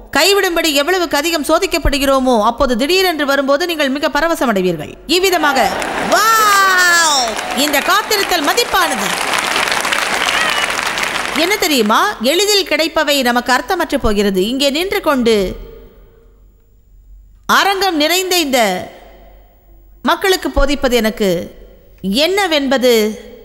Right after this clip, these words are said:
தேவன் ஒருவரே நிச்சயம் அறிவார். ஏன் தெரியுமா, எங்கள் ஊழியத்தை எங்கள் வீட்டின் அடித்தளத்தில் எப்போது ஆரம்பித்தோம்? ஜெபம் செய்த மக்கள் எப்படி எங்கள் ஆடை அறையில் ஜெபித்தார்கள் என்பது குறித்து இன்று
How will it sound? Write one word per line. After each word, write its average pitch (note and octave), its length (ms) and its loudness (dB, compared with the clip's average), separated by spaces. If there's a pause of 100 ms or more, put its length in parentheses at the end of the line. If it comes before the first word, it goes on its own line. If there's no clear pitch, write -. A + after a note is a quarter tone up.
(360)
தேவன் E4 460 2
ஒருவரே C4 520 2
நிச்சயம் G3+ 500 0
அறிவார். E3 560 -4 (1400)
ஏன் D#4 160 0
தெரியுமா, A3+ 340 4 (180)
எங்கள் C4+ 260 2
ஊழியத்தை D4 340 0 (100)
எங்கள் B3+ 220 0
வீட்டின் B3+ 280 0
அடித்தளத்தில் A#3 580 0
எப்போது G#3+ 300 2
ஆரம்பித்தோம்? G3+ 500 -2 (3000)
ஜெபம் D4 300 2
செய்த C4+ 220 2
மக்கள் C4 300 0
எப்படி D#4+ 320 0
எங்கள் B3+ 260 2
ஆடை C4+ 300 2
அறையில் A#3 300 0
ஜெபித்தார்கள் A3+ 540 0
என்பது G#3 220 0
குறித்து D4+ 260 -4 (120)
இன்று C4+ 180 -4